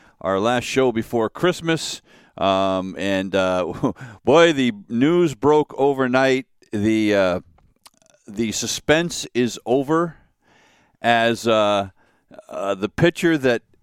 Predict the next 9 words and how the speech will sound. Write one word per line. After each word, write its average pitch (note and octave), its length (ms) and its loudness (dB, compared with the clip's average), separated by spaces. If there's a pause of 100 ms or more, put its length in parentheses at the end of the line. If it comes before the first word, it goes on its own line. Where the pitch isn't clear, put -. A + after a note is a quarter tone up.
(100)
everybody D3+ 800 0
wanted B2 480 -2
so B2+ 320 -2
bad, G2 560 0 (1000)
uh, F2+ 600 -2
Yoshi B2+ 400 0
Yamamoto C3+ 680 2
signs B2+ 520 0
with B2 380 0